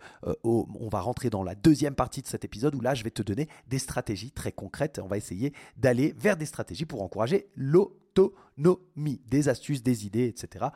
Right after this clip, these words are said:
pour devenir, euh, pour que tes enfants deviennent, euh, des adultes, euh, ou en tout cas des êtres autonomes et confiants. Alors déjà,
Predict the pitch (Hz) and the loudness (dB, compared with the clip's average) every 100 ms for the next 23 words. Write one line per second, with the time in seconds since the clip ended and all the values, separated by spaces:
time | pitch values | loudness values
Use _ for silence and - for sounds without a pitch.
0 | - - 110 101 92 113 147 - - - | -10 -10 -4 -4 -4 -4 -6 -8 -20 -8
1 | 101 80 - - - 101 110 151 - 180 | -4 -4 -6 -8 -8 -2 0 0 -4 -4
2 | 101 107 165 - - - 95 - 113 101 | -2 0 0 -4 -16 -4 -4 0 0 0
3 | 95 151 - - _ - 98 85 101 98 | 0 -2 -2 -14 _ -8 -6 -6 -6 -6
4 | - - 135 - 107 98 131 - 98 104 | -4 -2 -2 -2 -4 -2 -2 -4 -2 0
5 | - 110 147 - - 175 - _ - 156 | 2 2 0 -2 0 0 0 _ -12 -12
6 | - - 110 - _ - - - - 165 | -12 -8 -8 -8 _ -20 -20 -16 2 4
7 | 170 - 131 175 147 226 | 4 0 0 2 2 0